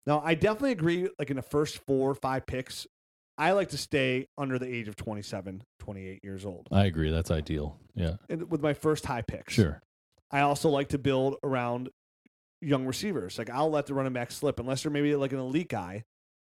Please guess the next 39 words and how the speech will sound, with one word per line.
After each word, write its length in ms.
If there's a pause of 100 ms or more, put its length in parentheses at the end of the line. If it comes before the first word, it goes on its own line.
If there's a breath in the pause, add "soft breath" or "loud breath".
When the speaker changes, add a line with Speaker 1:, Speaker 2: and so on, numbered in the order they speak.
(460)
Speaker 1:
But 60
I 60
usually 280
put 120
myself 400
in 100
position 340
not 180
to 60
get 120
that 120
elite 240
running 160
back 140
anyway, 240
'cause 80
I'm 80
still 200
taking 240
a 40
receiver 480 (100)
over 180
those 180
guys. 420 (360)
I 120
might 180
have 340 (400)
Zeke 280
Elliott 360
in 80
my 100
rankings 540 (100)
really 300
high, 460 (300)
but 80
I'm 60
still 240
gonna 180
take 420